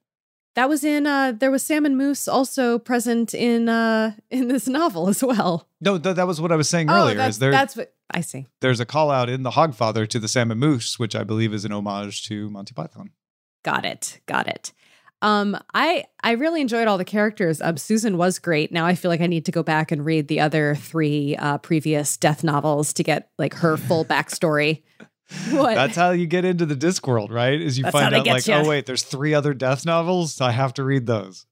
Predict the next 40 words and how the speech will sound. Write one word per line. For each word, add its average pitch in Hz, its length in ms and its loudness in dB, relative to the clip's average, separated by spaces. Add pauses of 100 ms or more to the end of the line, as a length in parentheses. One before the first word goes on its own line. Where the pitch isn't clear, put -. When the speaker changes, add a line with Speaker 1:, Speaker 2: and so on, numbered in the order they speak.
(160)
Speaker 1:
I 226 240 2
must 262 320 -4
read 254 320 0
them. 233 440 2
Speaker 2:
<laughs> 151 40 -2
I 180 140 2
must 180 300 -2
read 156 260 -2
them. 156 240 0
Ho, 160 520 0
ho, 160 460 0
ho. 139 560 0 (680)
Speaker 1:
Uh, 160 600 -2
yeah, 180 200 0
the - 100 -6
characters 202 500 0
were 170 160 0
really 160 520 2
funny. 160 600 0
Um, 160 480 -2 (300)
the 233 160 -2
only 392 220 2 (100)
thing 523 140 0
I 381 80 4
didn't 311 340 -2
get, 151 340 0
and 214 160 -2
maybe 277 260 0
you 294 140 2
can 226 120 -6
explain 196 380 0
this 175 140 -2
to 147 160 -4
me, 147 180 0
and 147 120 0
everyone's 190 340 0
gonna 170 220 -2
laugh 151 320 0
at - 120 -8
me. 147 300 -4